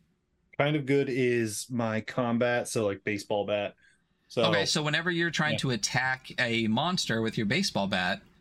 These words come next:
Speaker 2: right, you have to roll under forty percent.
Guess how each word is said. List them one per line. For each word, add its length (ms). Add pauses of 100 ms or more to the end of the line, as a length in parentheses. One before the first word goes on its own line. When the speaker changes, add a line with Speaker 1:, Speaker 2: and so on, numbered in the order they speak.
(500)
Speaker 2:
right, 360
you 260
have 240
to 80
roll 440
under 380
forty 280
percent. 360